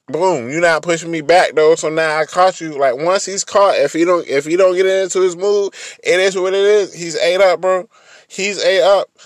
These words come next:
And then if you could throw a double team on that as well, bro, or if you don't have to double team, like, if you don't have to double team Cheese, we expect people to have to do that.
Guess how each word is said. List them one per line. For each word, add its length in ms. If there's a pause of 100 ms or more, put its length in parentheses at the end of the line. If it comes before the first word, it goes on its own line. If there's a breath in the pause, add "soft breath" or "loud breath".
(140)
And 200
then 320
if 180
you 100
could 160
throw 180
a 40
double 320
team 300
on 140
that 260
as 120
well, 320
bro, 320
or 300
if 140
you 120
don't 280
have 340
to 120
double 340
team, 300
like, 160
if 180
you 200
don't 280
have 240
to 100
double 320
team 320
Cheese, 260
we 200
expect 440
people 280
to 120
have 200
to 100
do 140
that. 180